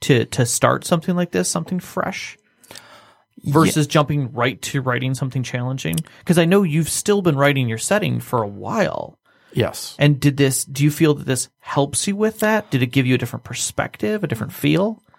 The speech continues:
Speaker 2: Honestly, yeah. It, it's, it's sort of, uh, um, rejuvenating on a number of levels because, again, the, the, the enthusiasm of a new gamer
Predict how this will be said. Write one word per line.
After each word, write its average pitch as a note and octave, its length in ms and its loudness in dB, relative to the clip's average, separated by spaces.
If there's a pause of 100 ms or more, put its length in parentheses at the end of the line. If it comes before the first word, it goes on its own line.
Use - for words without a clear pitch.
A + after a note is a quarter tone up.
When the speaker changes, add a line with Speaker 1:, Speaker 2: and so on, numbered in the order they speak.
(220)
Speaker 2:
Honestly, A3 560 -2
yeah. A3+ 320 2
It, B2 240 0
it's, C#3 280 0
it's - 260 -2
sort C3+ 300 2
of, D3 200 0
uh, G#2 520 2 (160)
um, G1+ 520 -2
rejuvenating A#2+ 720 2
on F#2+ 80 0
a G2+ 60 0
number F#2+ 240 0
of G2+ 80 0
levels F#2 320 -2
because, - 520 -4
again, G2 360 0
the, G2 180 -2
the, A2 440 -2 (400)
the A#2+ 100 4
enthusiasm A2+ 680 2
of F#2+ 60 0
a G2 80 4
new G2 320 4
gamer D#2 540 -6